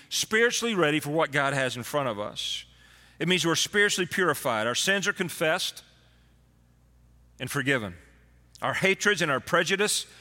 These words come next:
are all laid aside. That love and fellowship among the body of believers is restored. That anything that would block the flow of ministry and grace is removed from our lives. And again, God has put,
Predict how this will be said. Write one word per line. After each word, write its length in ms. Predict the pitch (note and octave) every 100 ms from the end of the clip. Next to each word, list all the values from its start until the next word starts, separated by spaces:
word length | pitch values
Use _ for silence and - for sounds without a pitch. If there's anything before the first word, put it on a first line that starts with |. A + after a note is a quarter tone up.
| - B2
are 100 | A#2+
all 240 | D3 D3
laid 220 | D3 C3+
aside. 480 | A#2+ - C3+ A2+ G2+ F#2+ - _ - - - -
That 140 | - C#3+
love 320 | E3 F#3 E3+
and 120 | D3
fellowship 680 | - G3 F#3 D#3+ - D3+ A#2 -
among 260 | D3 D#3+
the 80 | D3+
body 300 | C3+ E3 F3+
of 80 | E3
believers 420 | E3 E3+ D#3+ C3
is 140 | C3 A#2+
restored. 560 | A2+ - C#3 A#2+ G#2+ - _ _ - - - _
That 120 | D3
anything 440 | G3 A3 G#3 G3+ F#3+
that 100 | D#3+
would 160 | D3
block 320 | B2+ D#3+ F3+
the 80 | E3+
flow 280 | - F3 D#3+
of 120 | C3
ministry 540 | C#3 F#3 F#3 - G3+ G3 - -
and 160 | B2+ B2+
grace 480 | A#2 F3 D3+ B2+ - - -
is 200 | D3 A#2
removed 340 | B2+ D3 D3
from 120 | C#3 B2
our 140 | A2+
lives. 580 | A#2 G#2+ G2 F2+ - - _ - - - - -
And 80 |
again, 260 | C3+ F3 D3+
God 240 | D#3 F#3+
has 120 | E3 -
put, 260 | F3 D3+